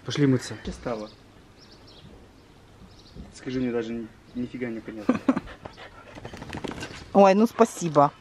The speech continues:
Speaker 2: Сеня уже всё поел? Вы одни остались? Давайте доедайте, тарелки сами уносите. Так, ну а я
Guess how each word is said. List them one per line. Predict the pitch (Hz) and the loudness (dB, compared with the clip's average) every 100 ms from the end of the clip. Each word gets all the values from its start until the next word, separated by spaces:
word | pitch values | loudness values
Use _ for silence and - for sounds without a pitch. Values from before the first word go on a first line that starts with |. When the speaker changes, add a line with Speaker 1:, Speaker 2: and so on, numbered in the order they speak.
| - - - - - | -20 -20 -16 -12 4
Speaker 2:
Сеня | 294 320 311 | 6 8 8
уже | 277 | 8
всё | 262 359 | 6 6
поел? | 370 302 302 381 - _ _ - - - - - | 8 8 8 4 2 _ _ -20 -20 -20 -14 4
Вы | 220 | 6
одни | 233 311 | 8 8
остались? | 370 - 262 170 - - _ _ - - - - - - - | 6 8 6 6 0 -14 _ _ -20 -20 -20 -20 -20 -20 0
Давайте | 196 208 214 190 | 8 8 8 8
доедайте, | 202 202 302 - | 6 8 6 4
тарелки | 220 240 254 - | 6 8 6 4
сами | 240 226 220 | 4 6 6
уносите. | 208 190 - 202 - 165 - - - - - - - - - - - - - - - | 4 2 2 -2 2 0 0 -10 -14 -14 -16 -20 -20 -20 -18 -16 -14 -12 -12 -12 6
Так, | - 220 - | 8 8 8
ну | 254 349 | 8 10
а | |
я | 269 262 302 | 10 10 8